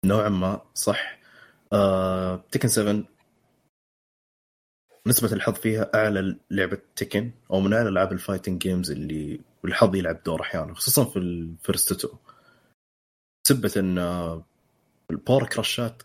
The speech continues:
كثيرة اللي فيها هاي ريورد، وفي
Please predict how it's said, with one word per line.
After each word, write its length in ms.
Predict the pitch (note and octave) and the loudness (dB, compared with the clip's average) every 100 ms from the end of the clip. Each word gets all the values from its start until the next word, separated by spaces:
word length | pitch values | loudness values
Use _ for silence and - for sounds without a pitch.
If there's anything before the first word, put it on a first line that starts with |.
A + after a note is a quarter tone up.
| - | -10
كثيرة 480 | G2 F#2 F#2+ A2 - _ _ _ _ _ _ _ _ _ _ - | -4 0 0 -2 -14 _ _ _ _ _ _ _ _ _ _ -6
اللي 380 | G2 F2+ F2 E2+ | -2 0 0 0
فيها 200 | - G#2 | 0 0
هاي 200 | F#2 G#2 | 2 0
ريورد، 420 | F#2+ F2+ G2+ G#2 - _ _ _ _ _ _ _ _ _ _ _ _ - | 2 0 -2 -4 -12 _ _ _ _ _ _ _ _ _ _ _ _ -10
وفي 840 | - - - B2+ F#3 C3 E2+ E2 | -8 -8 2 4 4 2 -2 -8